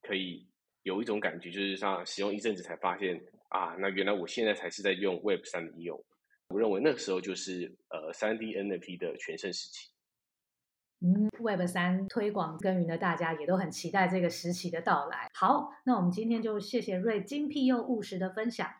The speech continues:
Speaker 2: 那接下来要进行一个推推时间，是由我来跟大家介绍一个有趣的N F T专案。那各位有想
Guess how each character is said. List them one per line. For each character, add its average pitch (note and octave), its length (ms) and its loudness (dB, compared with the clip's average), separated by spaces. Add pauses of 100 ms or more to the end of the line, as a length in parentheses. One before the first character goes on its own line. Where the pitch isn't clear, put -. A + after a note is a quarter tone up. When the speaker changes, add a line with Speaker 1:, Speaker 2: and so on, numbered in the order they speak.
(280)
Speaker 2:
那 B3+ 120 4
接 A3+ 240 2
下 G#3 220 4
来 E3+ 120 6
要 F3+ 100 8
进 G3 200 2
行 F3 180 2
一 F3+ 80 4
个 F3 140 4
推 G3+ 240 4
推 G3+ 200 4
时 F#3+ 220 0
间， F#3 400 2
是 G3 220 0
由 E3+ 200 2
我 F3+ 300 2
来 D3+ 220 -6
跟 G3+ 180 -2
大 G#3 140 0
家 G3+ 140 0
介 G#3 180 2
绍 G3+ 220 -2
一 G3 80 0
个 F#3 180 0
有 E3+ 220 -4
趣 - 220 0
的 F#3 160 0
N A3+ 240 0
F G3+ 260 -2
T G#3 160 -4
专 G#3 260 -6
案。 A#3 220 0 (580)
那 C4+ 180 0 (140)
各 C4 120 4
位 B3+ 120 6
有 F3+ 140 4
想 F#3 200 -4